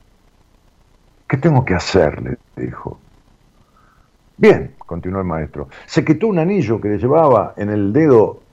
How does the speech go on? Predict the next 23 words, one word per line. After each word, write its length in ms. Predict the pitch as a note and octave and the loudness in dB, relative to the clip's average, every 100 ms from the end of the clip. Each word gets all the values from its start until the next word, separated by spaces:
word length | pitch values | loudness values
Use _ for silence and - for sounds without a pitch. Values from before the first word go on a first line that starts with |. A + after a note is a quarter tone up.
| _ | _
meñique 640 | F#2+ G#2+ E3 F#3+ - F#2+ D#2+ | -4 0 0 0 2 2 4
de 160 | F2+ | 4
la 100 | F2+ | 2
mano 180 | G#2 A#2+ | 2 -2
izquierda 520 | A#2 F#3 B2 E2 F2+ - _ _ _ _ _ _ _ _ _ _ _ _ _ _ _ _ _ _ - - | 0 2 4 2 -2 -6 _ _ _ _ _ _ _ _ _ _ _ _ _ _ _ _ _ _ -10 -4
y 80 | |
se 140 | B2+ C#3 | 0 4
lo 140 | C#3+ | 4
dio 160 | F3+ F#3+ | 6 4
al 60 | C3+ | 2
muchacho. 500 | C3 - G#2+ - - _ _ _ _ _ _ _ _ _ _ _ _ _ _ _ _ _ _ _ _ | -2 -2 -4 -8 -20 _ _ _ _ _ _ _ _ _ _ _ _ _ _ _ _ _ _ _ _
Toma 220 | - G3+ F3 | 0 2 2
el 80 | |
caballo 440 | C3+ D3 F3 C3+ B2+ | 2 2 0 -2 -6
que 80 | A2+ | -8
está 500 | - D#3+ B2+ G#2 G2 | -4 -2 0 -2 -2
ahí 140 | G#2+ | -2
afuera, 480 | A2+ - D#3+ F#2+ - _ _ _ _ _ _ _ _ _ _ _ _ | -4 -4 -6 -6 -10 _ _ _ _ _ _ _ _ _ _ _ _
en 100 | G#2 | -10
la 60 | A2 | -8
entrada 340 | A2 F3 B2 | -4 0 2
del 140 | G2 G2+ | 2 -2
establo, 520 | G2 D#3 A2+ D#2 C2 | -2 0 0 -4 -12